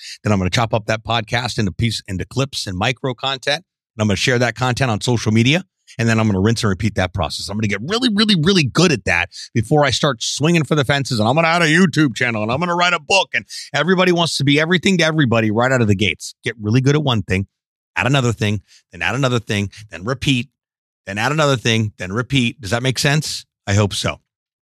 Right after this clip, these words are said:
Uh, the last and final is creative freedom. There's nobody telling you what to do and how to do it. Why do you think all these large media personalities are leaving networks,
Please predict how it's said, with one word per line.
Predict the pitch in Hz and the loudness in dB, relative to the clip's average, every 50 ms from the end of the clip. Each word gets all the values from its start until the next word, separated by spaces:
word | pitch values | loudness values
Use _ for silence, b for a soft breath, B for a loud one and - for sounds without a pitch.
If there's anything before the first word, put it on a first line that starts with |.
| _ _ _ _ _ B B B B B B B B B | _ _ _ _ _ B B B B B B B B B
Uh, | B 120 120 120 117 | B 0 0 0 0
the | 110 127 127 | 0 2 2
last | 127 143 147 151 131 - | 4 4 2 2 0 0
and | 151 131 110 | -2 -2 0
final | - 143 139 139 127 117 113 | 0 0 2 2 4 4 2
is | 104 | 2
creative | - - - 139 139 127 123 139 156 160 165 147 | 0 -2 0 2 2 4 4 2 4 4 2 0
freedom. | - - - 143 151 156 143 123 117 | 0 -4 0 2 4 4 4 4 4
There's | 117 113 104 113 | 4 4 4 4
nobody | 131 143 143 160 160 | 2 4 4 2 0
telling | 123 - - - 165 165 170 160 143 | 2 2 2 2 2 4 4 4 6
you | 127 120 113 110 107 104 B B B B | 6 6 6 4 2 0 B B B B
what | - 120 147 147 - | -2 0 0 0 0
to | - | 0
do | 131 131 139 139 | 0 2 2 2
and | 131 127 | 2 0
how | 143 139 | 0 0
to | 131 | 2
do | 120 147 | 2 2
it. | 143 123 | 2 4
Why | 135 151 | 2 2
do | 160 | 2
you | |
think | 156 175 160 | 2 2 2
all | 160 160 | 2 2
these | 151 135 110 | 2 2 2
large | 104 104 120 135 147 156 165 147 110 104 | 2 2 4 4 4 4 4 2 0 0
media | 110 117 131 156 165 151 123 | 2 2 4 4 4 2 2
personalities | - 123 117 107 - 117 113 110 110 113 110 110 | 2 0 0 0 2 0 0 2 2 2 2 2
are | 117 107 107 | 2 2 2
leaving | 107 110 127 151 165 143 147 151 139 127 | 2 4 4 4 4 4 2 2 4 2
networks, | 131 143 165 - _ 113 107 98 92 92 95 - - - | 2 2 0 -2 _ -6 -4 -4 -4 -4 -4 -4 -4 -4